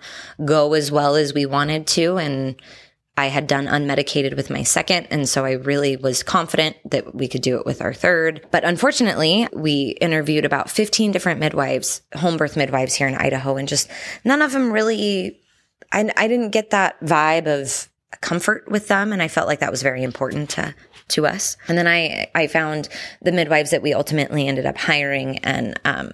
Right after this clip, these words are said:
they definitely strive to bring the home atmosphere to the hospital.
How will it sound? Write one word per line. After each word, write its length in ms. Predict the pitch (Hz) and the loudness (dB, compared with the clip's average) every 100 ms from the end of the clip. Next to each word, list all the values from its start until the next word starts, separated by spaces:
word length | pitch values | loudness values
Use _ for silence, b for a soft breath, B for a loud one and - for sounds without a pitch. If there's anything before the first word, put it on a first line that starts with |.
| - - | -16 -2
they 320 | 156 135 - | 0 0 -2
definitely 480 | 160 156 175 160 147 | 0 0 0 -2 0
strive 500 | - - 165 143 139 | 0 2 2 2 0
to 120 | - 139 | -4 -2
bring 420 | 139 143 139 131 B B B | 0 0 -2 -6 B B B
the 80 | 147 | -4
home 540 | 147 165 156 147 139 135 b b _ 156 | -2 -2 0 0 -4 -8 b b _ -2
atmosphere 880 | 143 147 147 - 143 135 131 127 - _ - | -2 -2 -2 0 0 0 -2 -6 -10 _ -2
to 720 | - 160 139 131 127 123 - _ _ | 0 2 2 0 -4 -8 -14 _ _
the 80 | 143 | -2
hospital. 520 | 139 117 - - 50 | 0 0 0 0 -2